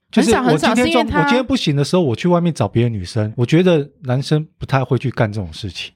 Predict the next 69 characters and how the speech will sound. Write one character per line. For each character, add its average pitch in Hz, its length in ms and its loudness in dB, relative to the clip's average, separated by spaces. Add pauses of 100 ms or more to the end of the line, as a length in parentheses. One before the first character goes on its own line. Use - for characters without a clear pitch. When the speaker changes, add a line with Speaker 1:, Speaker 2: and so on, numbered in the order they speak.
(440)
Speaker 2:
你 208 120 2
怎 190 180 -2
么 165 140 -6
知 202 280 -2
道？ 170 680 -4
Speaker 1:
他 - 160 -2
如 208 140 2
果 170 120 4
再 196 120 2
去 185 120 2
找 113 140 2
别 131 180 2
的 135 60 -2
女 113 80 0
生 131 160 0
还 123 160 0
是 160 100 0
不 160 140 2
行 101 240 -2
的 101 100 0
话 117 220 2
呢， 98 240 -2
他 - 120 -2
不 160 120 -2
就 175 100 2
是 160 220 2 (480)
Speaker 2:
看 202 260 -2
医 196 60 -4
生 170 340 -4
啊。 156 320 -10 (120)
Speaker 1:
对 165 160 2
东 156 320 -2
方 151 240 2
男 110 180 2
人 107 140 0
来 101 160 0
说， 107 300 -2
这 - 80 -10
种 123 180 0
东 110 140 -2
西 110 220 -2
哦， 92 200 -4
对 196 160 4
方 170 260 2
愿 170 160 4
意 160 100 2
跟 160 160 2
你 135 80 2
开 135 280 0
口 101 220 -2 (120)
启 - 220 -2
齿 123 160 0
讲 92 200 0
这 110 80 0
件 107 200 2
事， 101 280 -4 (300)
他 - 160 -4
他 143 100 -6
妈 143 160 2
他 143 140 0
真 139 140 2
的 120 40 2
是 123 80 0
把 117 120 2
你 104 60 2
当 98 160 0
兄 98 220 0
弟 90 240 -2
了。 73 140 -20